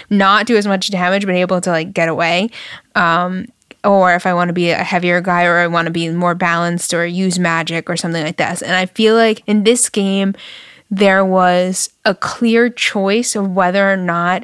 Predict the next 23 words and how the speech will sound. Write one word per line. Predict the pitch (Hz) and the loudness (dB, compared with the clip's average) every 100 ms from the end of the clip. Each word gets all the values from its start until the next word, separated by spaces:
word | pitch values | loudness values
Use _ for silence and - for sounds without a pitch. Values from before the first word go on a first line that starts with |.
| - | -4
it | 214 | -2
was | 185 185 | -2 0
better | 175 175 202 | 0 0 0
for | 220 | -2
my | 180 | -2
play | 180 - 175 | -4 -4 -4
style. | 180 - 254 277 302 311 339 - - - _ | -4 -2 0 2 2 0 -2 -14 -20 -20 _
Um, | 190 185 180 175 170 - - | 0 4 2 0 -6 -10 -2
and | 196 190 | 0 2
then | 185 185 185 180 - _ | 2 0 0 -2 -6 _
I | 190 175 | -4 -4
focused | - 196 196 180 - - | -2 -2 0 -4 -6 -8
my | 208 180 170 170 170 165 156 - | -6 -4 -2 -2 -2 -6 -8 -14
points | - 214 190 170 175 - | -2 0 2 0 -4 -4
on | 180 170 | -4 -2
that. | 175 151 - - - - - - - | -4 -6 -10 -12 -12 -16 -20 -20 -4
Um, | 180 165 160 170 - - | -2 0 -2 -4 -8 -4
I | 190 - | -4 0
also | 214 226 - 226 208 | 0 0 0 0 0
felt | - 196 - | 0 0 0
like | 185 180 - 214 | -4 -4 -12 -14
there | 202 214 208 208 | -2 2 4 2
were | 196 202 202 196 190 | 2 2 2 2 0